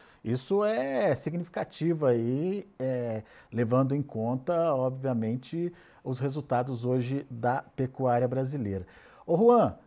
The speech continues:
a gente agradece muito a sua participação aqui com a gente, as explicações, enfim.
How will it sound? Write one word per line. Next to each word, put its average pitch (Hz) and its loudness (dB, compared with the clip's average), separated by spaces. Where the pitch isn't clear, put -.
a 127 -4
gente 202 2
agradece 208 0
muito 196 -4
a 175 6
sua 165 -2
participação 139 -2
aqui 131 -6
com - -8
a 113 0
gente, 127 -2
as 127 -2
explicações, 127 -4
enfim. 139 -4